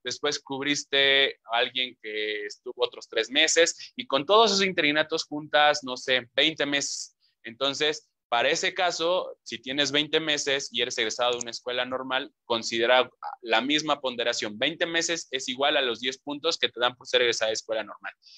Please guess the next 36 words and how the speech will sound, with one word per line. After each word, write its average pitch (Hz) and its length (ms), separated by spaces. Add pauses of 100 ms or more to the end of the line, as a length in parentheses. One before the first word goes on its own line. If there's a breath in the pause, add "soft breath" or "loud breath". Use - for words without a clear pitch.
(120)
Si 113 160
tienes 165 320
más 208 260
de 151 100
veinte 143 300
meses 131 320
de 113 60
experiencia, 135 640 (260 loud breath)
te 120 140
conviene 143 340
decir, 135 320
"No, 147 220
gracias, 160 340
no 143 160
quiero, 143 400 (220)
eh, 113 160
la 110 160
ponderación 110 580
de 123 80
los 110 220
diez 120 180
puntos 123 460
de 104 80
la 101 160
práctica 123 500
docente, 156 600
me 117 180
voy 139 320
a 160 60
la 131 140
ponderación 113 720
del 113 160
ejercicio 127 800
docente", 107 600
es 127 100
decir, 131 360